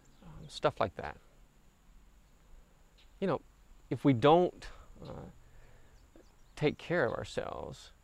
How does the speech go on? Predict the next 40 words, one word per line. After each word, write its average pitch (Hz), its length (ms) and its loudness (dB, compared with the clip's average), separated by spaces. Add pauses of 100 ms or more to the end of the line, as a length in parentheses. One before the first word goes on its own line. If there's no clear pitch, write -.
(320)
if 117 140 -6
we 135 80 6
don't 131 240 6
meet 139 400 4
our 113 160 -2
soul 139 340 0
needs, - 520 -10 (1120)
you 151 80 0
know, 151 60 6
then 170 100 8
we're 196 80 4
gonna 180 140 4
end 135 160 6
up, 127 100 4 (460)
uh, - 80 -8 (260)
broken 135 720 0 (800)
and 135 100 0
in 135 100 4
a, - 100 2
and 143 140 0
in 139 100 2
a 139 80 2
bad 156 280 4
place. - 640 -4 (420)
Um, 131 140 -8
we're 160 100 6
gonna 180 120 8
be, 156 220 8 (380)
uh, 123 260 2
we're 156 160 0
gonna 160 120 4
be 143 80 6
sin 165 480 4
sick, - 400 -4 (640)
or 135 80 2
we're 143 100 6
gonna 151 120 8
be 127 60 4
tired 131 680 4
souls. - 680 -4